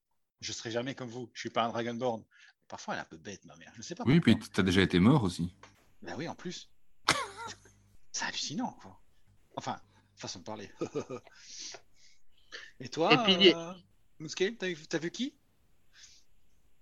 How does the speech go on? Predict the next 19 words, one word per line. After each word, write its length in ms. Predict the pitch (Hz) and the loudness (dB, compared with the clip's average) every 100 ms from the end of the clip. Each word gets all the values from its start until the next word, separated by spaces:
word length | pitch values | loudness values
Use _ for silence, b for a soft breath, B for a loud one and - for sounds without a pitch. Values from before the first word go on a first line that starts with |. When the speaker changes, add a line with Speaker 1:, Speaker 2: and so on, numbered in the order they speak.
| - - - - 156 | -20 -20 -20 -2 6
Speaker 3:
Euh, 840 | 170 175 170 170 170 165 165 165 | 10 12 12 12 12 12 10 10
écoute, 320 | 165 156 285 | 6 2 4
moi, 140 | 247 214 | 6 6
j'ai, 340 | 214 196 196 | 8 8 8
j'ai 160 | 175 180 | 6 2
vu, 340 | 175 190 196 | 0 4 10
euh, 360 | 185 175 170 175 | 12 12 12 10
j'ai, 280 | 180 170 | 8 6
j'ai 120 | 160 165 | 4 0
vu 100 | 185 | 2
notre 320 | 190 - 190 | 2 2 2
cher 220 | - 190 | 4 6
cadavre, 520 | 196 175 180 220 180 | 8 10 10 10 6
euh, 300 | 165 165 160 | 4 6 4
d'il 140 | 156 160 | 2 4
y 40 | |
a 120 | 156 | 4
quelques 420 | 156 175 156 165 | 2 -6 -4 -2
instants. 400 | 165 160 - 147 | 0 -2 -2 -4